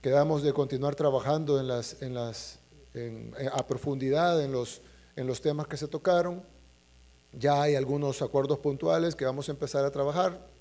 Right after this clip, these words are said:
voy a, voy a diferir eso a, a, al presidente López Obrador, pero, eh, estamos contentos, es una reunión muy productiva, a, a veces se dan muchas reuniones y, pues, no,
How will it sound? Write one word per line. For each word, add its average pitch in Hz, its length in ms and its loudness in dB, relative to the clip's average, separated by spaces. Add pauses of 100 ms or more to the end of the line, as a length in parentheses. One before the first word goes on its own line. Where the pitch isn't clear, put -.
(240)
voy 127 160 0
a, 120 160 0
voy 131 200 -2
a 127 40 0
diferir 127 340 -2
eso 135 320 -2
a, 120 280 -6 (140)
a, 117 200 -10 (500)
al 120 120 -6
presidente 135 340 -4
López 151 220 2
Obrador, 180 420 4
pero, 190 340 2 (500)
eh, 135 460 2
estamos 147 300 -4
contentos, 151 640 -2
es 131 100 -8
una 139 120 -2
reunión 139 580 -2
muy 147 260 0
productiva, 151 600 2
a, 135 380 -4
a 127 40 -2
veces 139 300 -2
se - 140 -4
dan 135 280 0
muchas 139 260 -4
reuniones 139 540 -4
y, 127 40 -10
pues, 113 200 -10
no, 123 460 -6